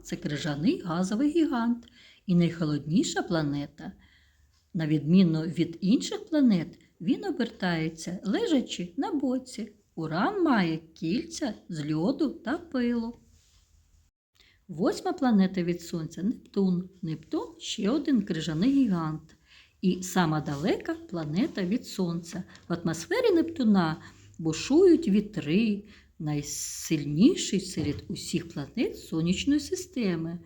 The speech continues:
Нептун — це найповільніша планета. Дітки, давайте з вами закріпимо назви планет. Меркурій —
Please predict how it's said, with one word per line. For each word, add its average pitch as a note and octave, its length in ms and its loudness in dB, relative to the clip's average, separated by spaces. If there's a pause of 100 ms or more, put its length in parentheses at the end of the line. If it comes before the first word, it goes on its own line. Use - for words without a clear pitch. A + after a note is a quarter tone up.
(260)
Нептун — A3+ 480 -2 (300)
це A#3 460 -2 (1120)
найповільніша F#3+ 920 4
планета. E3+ 760 -6 (1300)
Дітки, F#3 380 -10
давайте E4 520 0
з C#4 100 -2
вами B3 400 4 (260)
закріпимо D#3+ 840 0
назви B3+ 400 2
планет. F#3+ 520 0 (580)
Меркурій — G3+ 920 -2